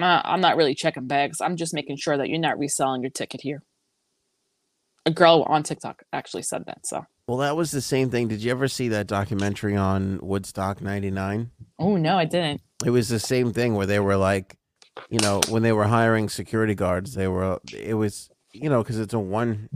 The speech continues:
Speaker 2: it's three days and that's it.
Speaker 1: Yeah.
Speaker 2: So they just, like, hired all these people, this agency or whatever, and they hired all these people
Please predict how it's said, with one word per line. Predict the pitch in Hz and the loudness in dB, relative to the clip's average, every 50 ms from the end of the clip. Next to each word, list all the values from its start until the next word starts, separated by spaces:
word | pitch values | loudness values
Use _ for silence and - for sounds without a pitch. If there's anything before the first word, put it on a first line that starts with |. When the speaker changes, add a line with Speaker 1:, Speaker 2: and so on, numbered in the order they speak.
| - - | -8 -6
Speaker 2:
it's | 104 101 - 98 - | -4 -2 -2 -2 -4
three | - - 104 113 120 | -6 -6 -4 -2 -2
days | 107 127 160 131 104 - - | 0 0 0 0 -2 -4 -8
and | 71 85 | -12 -10
that's | 92 95 - - | -10 -8 -4 -4
it. | 139 147 156 | -2 -2 -2
Speaker 1:
Yeah. | 170 208 196 - - - - - - - _ _ _ - | -4 -4 -6 -10 -14 -16 -18 -20 -20 -20 _ _ _ -8
Speaker 2:
So | - 123 117 | -4 0 0
they | 120 120 | 2 2
just, | 110 123 135 113 - 117 | 2 0 -2 -4 -4 -4
like, | 110 107 90 - - | -4 -4 -4 -8 -14
hired | - - 101 107 113 120 127 127 113 | -10 -4 -2 0 0 2 2 2 4
all | 117 110 110 | 4 2 2
these | 104 107 104 - | 0 -2 -4 -6
people, | - - 110 123 151 151 - 95 92 | -6 -6 -4 -4 -4 -2 -4 -4 -2
this | 90 98 - - - | -2 -4 -6 -6 -6
agency | - 98 110 127 127 135 104 98 98 - - 98 98 95 | -4 -2 -2 -2 -2 -4 -4 -6 -6 -8 -8 -6 -4 -4
or | 92 92 | -2 -2
whatever, | 95 92 92 110 113 117 98 92 90 92 92 | -2 0 0 0 0 0 0 -2 0 0 -2
and | - - 95 98 | -4 -6 -6 -6
they | 98 98 | -4 -4
hired | 92 92 101 107 113 110 107 | -4 -4 -2 0 0 0 0
all | 107 | 0
these | 98 98 98 - | -2 -4 -6 -8
people | - - 110 139 135 - 92 90 90 92 | -6 -6 -6 -4 -4 -4 -4 -4 -4 -6